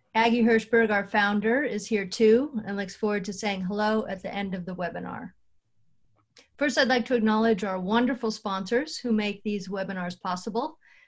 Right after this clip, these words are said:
including Celgene, Novacure, and Fibrogen. Please ask your questions either during or after the slide presentation by clicking on the chat button at the bottom of the screen and type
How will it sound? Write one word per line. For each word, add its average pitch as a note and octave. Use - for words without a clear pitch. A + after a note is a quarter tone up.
including G#3+
Celgene, A#3+
Novacure, G#3
and G3
Fibrogen. F3+
Please A#3
ask A3+
your G#3+
questions A#3
either G3
during F#3+
or F3
after G3+
the F#3
slide F3+
presentation A3+
by F#3
clicking G3
on F#3
the E3
chat G#3
button B3
at G3
the F#3
bottom F3+
of F3
the E3+
screen A#3+
and F#3
type A3+